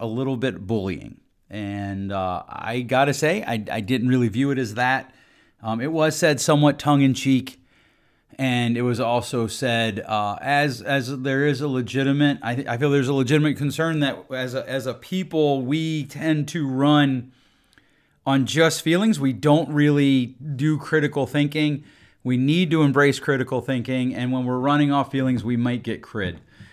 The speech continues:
And so I, I'm, I really am sorry if you're offended. I, I think, I, I think we need to consider what it means to be offended and what responsibilities are for people. One, one of the things that, um,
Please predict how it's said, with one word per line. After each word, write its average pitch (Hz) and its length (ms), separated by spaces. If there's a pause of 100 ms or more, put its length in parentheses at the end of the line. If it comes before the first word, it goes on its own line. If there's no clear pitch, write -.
(120)
And 147 180
so 170 420 (440)
I, 117 180
I'm, 190 180 (120)
I 190 80
really 233 280
am 226 120
sorry 220 280
if 185 100
you're 175 140
offended. 185 440
I, 165 60
I 143 180
think, - 580 (640)
I, 127 180
I 135 60
think 190 240
we 165 80
need 165 180
to 156 80
consider 151 480
what 156 140
it 131 100
means 147 280
to 160 100
be 147 100
offended 147 460
and 123 120
what 135 140
responsibilities 127 880
are 127 260
for 127 160
people. 123 500 (520)
One, 127 260
one 156 160
of 208 100
the 175 100
things 175 380
that, 143 360
um, 113 560